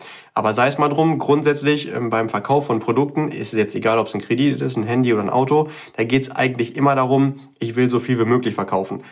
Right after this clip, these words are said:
Das heißt, der, der einen Kredit kriegen kann, dem gebe ich auch einen. Und da ist es unabhängig davon, ob es mein erster ist oder aber schon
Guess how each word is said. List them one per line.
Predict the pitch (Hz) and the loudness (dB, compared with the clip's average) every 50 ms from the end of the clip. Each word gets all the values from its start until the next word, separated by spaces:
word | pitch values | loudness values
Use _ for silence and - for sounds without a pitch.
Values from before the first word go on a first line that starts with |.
| - _ | -20 _
Das | - 110 - | -10 -6 -2
heißt, | 117 110 110 - - | -2 -2 -2 -2 0
der, | - 127 135 | 2 2 2
der | 139 123 123 | 2 2 0
einen | 117 117 | 0 0
Kredit | 117 - 120 110 113 117 110 - | -2 -2 -4 -4 -4 -4 -6 -6
kriegen | - - 160 165 175 165 | -2 0 2 2 4 4
kann, | 160 156 160 160 160 160 160 - | 4 2 2 2 0 -2 -4 -4
dem | - 113 113 113 | -2 0 0 2
gebe | 117 127 127 120 | 4 4 4 4
ich | 107 - | 2 -2
auch | - - - - | -2 -6 -6 -6
einen. | - 92 95 104 123 131 - - - _ - | -6 -4 -2 -2 -4 -4 -8 -16 -20 _ -10
Und | 113 113 - | -10 -6 -2
da | 107 104 107 | -2 -2 -2
ist | 107 | -2
es | 101 - | -4 -4
unabhängig | - 120 120 117 - 117 113 107 110 | -2 0 0 0 0 0 -2 -2 -2
davon, | - 110 107 - 113 110 | -2 -4 -2 0 0 0
ob | 113 110 - | 0 -2 -6
es | 107 | -6
mein | - 101 98 | -6 -4 -4
erster | 101 113 120 139 139 - 143 | 0 0 0 0 2 2 2
ist | 147 165 165 165 - - - - - - _ _ _ _ _ _ _ _ - | 2 2 0 -2 -6 -14 -20 -20 -20 -20 _ _ _ _ _ _ _ _ 0
oder | 123 120 127 123 123 120 120 123 123 - | 2 2 4 4 4 2 0 -2 0 0
aber | 113 113 113 110 110 | 0 2 2 0 -2
schon | 110 - 117 107 110 110 110 110 | -2 -2 -2 0 0 0 -2 -2